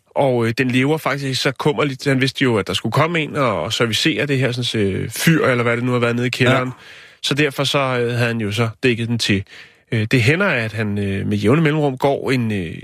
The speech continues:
Speaker 1: tur med alligatoren i baghaven, og ellers, jamen, så har han, giver han den mad. Øh, den får kyllinger, levende kyllinger, og døde kyllinger, altså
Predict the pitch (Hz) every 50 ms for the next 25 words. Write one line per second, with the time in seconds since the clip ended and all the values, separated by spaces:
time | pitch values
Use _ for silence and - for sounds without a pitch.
0 | - - - 190 151 156 135 113 101 95 _ _ _ _ - 104 101 101 - 98
1 | 104 107 113 135 123 117 117 117 _ _ _ _ _ _ _ _ _ - 113 98
2 | 92 101 _ - 139 156 165 160 175 170 170 170 170 170 226 - - 131 123 117
3 | 120 143 156 147 156 - - 127 120 113 104 - 143 135 131 131 - _ - -
4 | 110 120 120 113 110 107 117 123 _ - 135 117 95 92 107 113 107 101 110 127
5 | 156 165 160 _ _ _ _ _ _ _ _ _ _ _ _ _ _ - 117 110
6 | 107 - 131 120 - - 101 - - 113 123 135 - - 143 - _ _ _ _
7 | _ _ - 131 135 131 120 113 - 123 110 110 - - 120 - _ _ _ _
8 | _ _ _ _ _ _ _ _ - 113 107 101 107 - 98 104 110 113 - 117
9 | - - - - - - 92 90